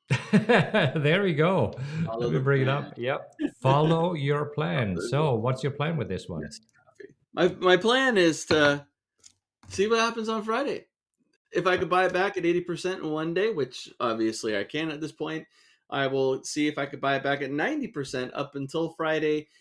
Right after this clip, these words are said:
Speaker 2: If I can't do that, then on Friday, I let it expire worthless or in the money. And if it's in the money, then I get assigned shares. And I decided before I put the trade on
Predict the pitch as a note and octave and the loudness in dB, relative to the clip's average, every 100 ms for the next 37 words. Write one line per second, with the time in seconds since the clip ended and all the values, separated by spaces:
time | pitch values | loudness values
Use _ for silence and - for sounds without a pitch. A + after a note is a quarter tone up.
0 | _ _ C3+ B2+ B2+ G3+ F3+ E3 D#3 F3+ | _ _ -6 -6 -2 -4 0 0 0 -4
1 | - D3 C#3 B2+ B2 D#3 D#3 E3 F#3 F#3+ | -6 -4 -2 -4 -4 -2 -2 0 0 -2
2 | - C3+ C3+ C3+ C3+ - - - A#2+ A#2+ | -4 -2 0 0 -2 -6 -10 -6 -4 -2
3 | C3 E3 E3 F3 E3+ - D#3 A3+ G#3+ F3 | 0 -2 -2 -4 -4 -6 -2 0 0 -2
4 | F3 F3 D#3+ D#3 E3 G3 F#3+ - C#3+ C#3 | -2 -4 -2 -2 -2 -4 -6 -4 -4 -4
5 | - D3 C#3+ C3 E3 E3+ D#3+ D3 D3 C#3+ | -2 -2 -2 -4 -2 -4 -4 -4 -4 -4
6 | C#3 C3 B2 B2 A#2+ A#2+ B2 A#2+ A#2 C3 | -4 -6 -4 -4 -4 -6 -6 -6 -6 -4
7 | A#2+ A#2+ A#2+ _ _ _ - B2 B2+ - | -2 -2 -6 _ _ _ -4 -4 -2 2
8 | D3+ E3+ E3 - E3+ F#3 F#3 F3 F#3 F3+ | 2 4 0 0 0 2 2 2 0 -2
9 | - D#3 C#4+ - F3+ E3 D3 C#3+ C3 C3 | -6 -4 -4 -2 -4 -4 -2 0 2 0
10 | C3+ | -2